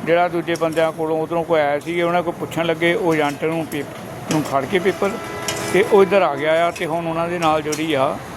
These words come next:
ਸੈਟਿੰਗ ਦਾ ਜਿਹੜਾ ਗੰਦਾ ਖੇਲ ਖੇਲਿਆ ਜਾ ਰਿਹਾ ਆ।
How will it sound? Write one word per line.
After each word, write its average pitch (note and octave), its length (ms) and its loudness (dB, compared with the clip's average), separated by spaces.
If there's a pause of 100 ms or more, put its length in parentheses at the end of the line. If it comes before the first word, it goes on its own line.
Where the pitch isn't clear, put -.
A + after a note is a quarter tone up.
(200)
ਸੈਟਿੰਗ F3+ 340 0
ਦਾ D#3+ 160 2
ਜਿਹੜਾ D3+ 240 -2 (400)
ਗੰਦਾ D#3 240 2 (100)
ਖੇਲ D3+ 260 -4 (180)
ਖੇਲਿਆ F3 300 2
ਜਾ C3+ 220 4
ਰਿਹਾ C3 200 0
ਆ। B2 160 -2